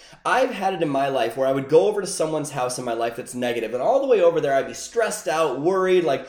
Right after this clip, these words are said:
"Oh my gosh, I can't believe I have to do this."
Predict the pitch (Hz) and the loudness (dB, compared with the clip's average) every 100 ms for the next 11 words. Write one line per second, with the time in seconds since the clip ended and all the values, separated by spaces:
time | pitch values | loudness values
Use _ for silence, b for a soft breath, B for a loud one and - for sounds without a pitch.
0 | B B B 185 202 185 180 170 165 156 | B B B 6 8 6 4 4 2 2
1 | 156 151 151 151 139 135 135 131 123 131 | 2 4 4 4 4 2 2 0 0 2
2 | 131 120 - | 2 0 -2